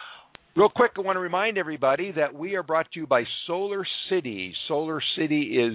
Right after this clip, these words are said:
your source of clean energy. In fact, it's the number one source of clean energy for homes and businesses across the United States. You've probably seen their bright green trucks with the ladders in the neighborhood.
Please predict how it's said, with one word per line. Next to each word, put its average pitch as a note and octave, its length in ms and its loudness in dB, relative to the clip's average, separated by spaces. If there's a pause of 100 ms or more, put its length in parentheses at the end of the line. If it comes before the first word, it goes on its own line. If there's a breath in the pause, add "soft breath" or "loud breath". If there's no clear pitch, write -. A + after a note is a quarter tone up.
your C#3 720 2 (220)
source D#3 420 2
of A#2+ 160 6 (160)
clean D3 380 0
energy. A2+ 680 2
In G2+ 100 2
fact, C3+ 280 6
it's A#2+ 180 0
the B2 80 -2
number C#3+ 320 0
one D3 300 0
source B2 180 -2
of G#2+ 100 -12
clean C3 280 -4
energy A#2+ 400 -2
for G#2 80 -4
homes B2 260 -2
and G#2+ 80 -4
businesses A2+ 500 2
across C3+ 380 2 (140)
the A#2+ 80 -6
United A2+ 560 0 (140)
States. C#3 300 6
You've A#2+ 140 -10
probably D3 540 -2
seen D3+ 200 -4
their A2+ 120 -2
bright C#3 260 0
green C3+ 260 -8
trucks - 360 -2
with A2+ 100 -4
the A2 80 -2
ladders A#2 420 6
in A#2 120 -6
the G#2 80 -6
neighborhood. B2+ 520 0